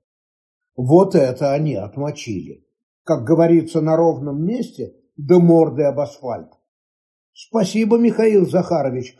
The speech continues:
что успели предупредить. А то и нам бы всем досталось. Я только никак не пойму,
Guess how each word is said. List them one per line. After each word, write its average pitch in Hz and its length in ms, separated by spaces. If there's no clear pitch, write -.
что 185 300
успели 170 440
предупредить. 156 960
А 147 140
то 185 200
и 226 120
нам 185 340
бы 226 120
всем 160 360
досталось. 113 720
Я 196 180
только 240 320
никак 196 380
не 214 80
пойму, 214 600